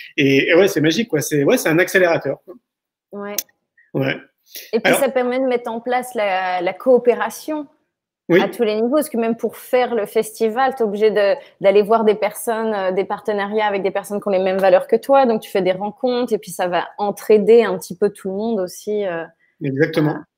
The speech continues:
Speaker 2: Donc, c'est,
Speaker 1: Exactement.
Speaker 2: je trouve ça
Speaker 1: T'es
Speaker 2: formidable.
Speaker 1: obligé de t'entourer de personnes qui sont complémentaires avec tes talents, qui ont leurs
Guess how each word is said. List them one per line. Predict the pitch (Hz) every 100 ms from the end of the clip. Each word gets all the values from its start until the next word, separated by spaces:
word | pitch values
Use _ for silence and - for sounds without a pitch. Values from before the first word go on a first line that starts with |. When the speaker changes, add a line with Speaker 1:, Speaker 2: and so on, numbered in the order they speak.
| _ -
Speaker 2:
Donc, | 180
c'est, | 147
Speaker 1:
Exactement. | 165 165 185
Speaker 2:
je | 220
trouve |
ça | 185 185
Speaker 1:
T'es | 180
Speaker 2:
formidable. | 185 185 170
Speaker 1:
obligé | 180 202
de | -
t'entourer | 185 196 190
de | 185
personnes | 185 156 190 190
qui | 170
sont | 151 160
complémentaires | 175 156 165 160 175 175
avec | 147 135 -
tes | 131
talents, | 143 165 262
qui | - 151
ont | 139
leurs | 139